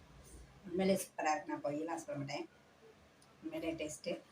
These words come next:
சரி, நீங்களும் வாங்க சேர்ந்து சாப்பிடலாம். வீடியோ பிடிச்சிருந்தா லைக் பண்ணுங்க, மறக்காம சப்ஸ்கிரைப் பண்ணுங்க, உங்க மலரக்காவுக்கு சப்போர்ட் பண்ணுங்க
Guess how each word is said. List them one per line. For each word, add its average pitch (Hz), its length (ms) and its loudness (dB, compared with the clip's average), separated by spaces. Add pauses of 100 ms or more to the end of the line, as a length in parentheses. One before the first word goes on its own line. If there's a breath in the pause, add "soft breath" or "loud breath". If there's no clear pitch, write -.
(960)
சரி, 185 300 6 (200)
நீங்களும் 185 420 8
வாங்க 165 200 6 (1300)
சேர்ந்து 190 360 4
சாப்பிடலாம். 170 440 2 (680)
வீடியோ 190 280 10
பிடிச்சிருந்தா 151 480 -2
லைக் 190 240 2
பண்ணுங்க, 214 300 2 (680)
மறக்காம 202 680 4
சப்ஸ்கிரைப் 214 520 -2
பண்ணுங்க, 185 320 4 (560 loud breath)
உங்க 170 300 2
மலரக்காவுக்கு 156 720 2 (160)
சப்போர்ட் 160 440 0
பண்ணுங்க 156 260 4